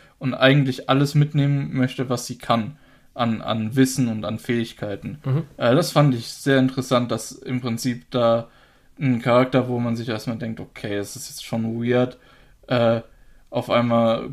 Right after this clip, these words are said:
Speaker 1: gut charakterisiert wurde. Das Character-Design ist trotzdem noch furchtbar.
Speaker 2: Okay.
Speaker 1: Und es gibt so ein paar Charaktere, wo das Design wirklich nicht gut ist.
Speaker 2: Okay. Ja,
Speaker 1: Äh,
Speaker 2: wes-,
Speaker 1: also
Speaker 2: weshalb
Speaker 1: es
Speaker 2: ich Get Mole gesagt hab, weil sie halt so ein bisschen dorky ist. Ich hab's,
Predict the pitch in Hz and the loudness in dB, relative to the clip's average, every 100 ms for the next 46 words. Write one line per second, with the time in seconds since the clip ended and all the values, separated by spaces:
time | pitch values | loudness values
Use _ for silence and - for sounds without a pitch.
0 | - 147 - 170 113 110 123 117 120 113 | -8 -6 -2 0 0 -2 -6 -6 -6 -6
1 | 123 117 110 - - 139 131 127 123 117 | -4 -6 -6 -2 2 4 4 0 -2 -2
2 | 113 113 - 107 - 117 110 - 117 - | -2 -4 -8 -8 -8 -10 -10 -10 -10 -8
3 | - 117 120 110 107 107 - - 127 - | -10 -10 -10 -10 -10 -10 -6 0 2 0
4 | 127 - 113 110 - 113 113 - - 110 | -8 -6 -6 -6 -6 -4 -4 -6 -2 0
5 | 104 - 113 107 104 104 - - - - | -2 -4 -4 -4 -6 -10 -12 -14 -8 -4
6 | 104 107 104 123 110 - - 101 - _ | -2 -4 -6 -8 -8 -10 -12 -12 -14 _
7 | 143 147 - - - - 120 117 - 107 | -12 -12 -10 -12 -12 -14 -12 -12 -8 -8
8 | - - - - 120 117 107 110 131 120 | -8 -18 -18 0 4 4 4 2 0 0
9 | 135 135 - - - 123 127 135 135 107 | 2 2 0 -6 -6 -4 0 2 2 2
10 | 110 - 120 113 113 117 120 117 117 127 | 0 2 0 2 0 4 4 4 2 0
11 | - 110 117 117 - 113 - - - _ | 0 2 2 2 2 -4 -4 -8 -14 _
12 | _ _ - - _ _ _ _ _ _ | _ _ -20 -20 _ _ _ _ _ _
13 | - 143 135 | -2 0 0